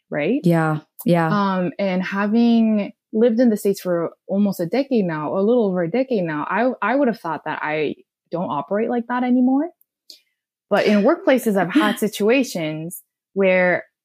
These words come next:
Speaker 1: I realized none of my nonverbal cues were being picked up upon from my
Speaker 2: Mm.
Speaker 1: colleagues. And I think that's in-, incredibly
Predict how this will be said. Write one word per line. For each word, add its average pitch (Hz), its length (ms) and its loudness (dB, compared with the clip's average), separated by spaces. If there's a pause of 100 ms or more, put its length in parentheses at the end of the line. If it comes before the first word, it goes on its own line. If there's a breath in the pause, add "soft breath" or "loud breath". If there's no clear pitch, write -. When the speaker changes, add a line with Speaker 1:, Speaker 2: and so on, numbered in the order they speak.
(200)
Speaker 1:
I 180 100 0
realized 180 920 0 (300)
none 214 300 4
of 262 140 2
my 175 640 0
nonverbal 190 920 2
cues 190 540 0
were 175 120 -2
being 170 240 -4
picked - 300 -6
up 196 160 -6 (380)
upon - 560 -8 (220)
from 180 160 -4
my 147 100 0
Speaker 2:
Mm. 175 80 8
Speaker 1:
colleagues. 170 520 6 (560 soft breath)
And 196 160 -2
I 180 80 0
think 208 200 -2
that's 185 180 -4
in-, 185 140 -4 (120)
incredibly 190 1000 0